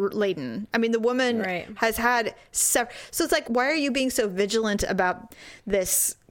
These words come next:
Speaker 1: complete lack of nutrition? For what?
Speaker 2: And what cracks me up is, so I watched the E! channel, and they had, <laughs> okay.
Speaker 1: Who were those hot messes? I couldn't
Speaker 2: They
Speaker 1: tell.
Speaker 2: had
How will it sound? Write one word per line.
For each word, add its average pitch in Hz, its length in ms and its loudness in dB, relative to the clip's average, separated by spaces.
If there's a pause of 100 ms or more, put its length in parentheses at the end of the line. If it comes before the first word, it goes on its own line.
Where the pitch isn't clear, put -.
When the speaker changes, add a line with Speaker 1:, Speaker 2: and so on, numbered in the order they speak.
(220)
Speaker 1:
complete 233 540 0
lack 190 340 2
of 190 180 0
nutrition? 196 920 0 (200)
For 294 140 0
what? 539 560 0 (120)
Speaker 2:
And 240 460 0
what 247 460 -2
cracks - 380 -4
me 262 160 0
up 202 240 0
is, 180 200 0
so 196 440 0
I 226 220 2
watched 233 420 0
the 185 80 -4
E! 185 220 -4
channel, 170 460 -2
and 180 300 -2
they 175 100 0
had, 180 400 0 (360)
<laughs> - 340 -20
okay. - 320 -8
Speaker 1:
Who 466 100 2
were 523 340 0
those 392 140 0
hot 311 220 0
messes? 202 540 0
I 226 80 2
couldn't 294 340 -2
Speaker 2:
They 233 80 2
Speaker 1:
tell. 247 220 2
Speaker 2:
had 220 460 4